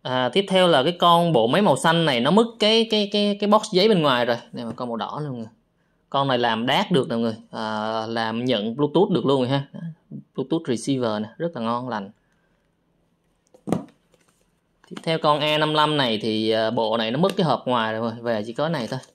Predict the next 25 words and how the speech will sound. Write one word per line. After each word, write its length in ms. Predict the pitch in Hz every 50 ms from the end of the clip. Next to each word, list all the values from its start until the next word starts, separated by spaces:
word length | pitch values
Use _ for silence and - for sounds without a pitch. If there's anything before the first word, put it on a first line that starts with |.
| -
Giá 180 | - 127 107 147
hai 160 | 165 160 139
triệu 160 | - - 127
bảy 200 | 117 98 92 110
mọi 100 | 123 175
người. 100 | 151 120 - - _ _ _ _ - - - _ _ _ _ _ - -
Thì, 220 | - 131 131 135 135
à, 100 | 131 131 131
cái 80 | 196 185
bộ 220 | 131 117 113 127
này 240 | 131 131 127 127 127
gồm 300 | 131 131 131 127 127 131
một 140 | 127 117 120
cái, 360 | - 135 131 139 151 180 202 208
à, 220 | 214 220 220 214 220 - - _ _ _ _ _
Sony 400 | - - - 160 165 165 170 170
A 180 | 160 165 165 165
năm 140 | 165 165
năm 180 | 165 165 160 160
màu 140 | 139 117 113
xanh 320 | - 170 170 170 165 160
mọi 80 | 131 123
người. 120 | 123 113 - - - _ _ _
Màu 140 | - 113 107
xanh, 300 | - - 143 147 143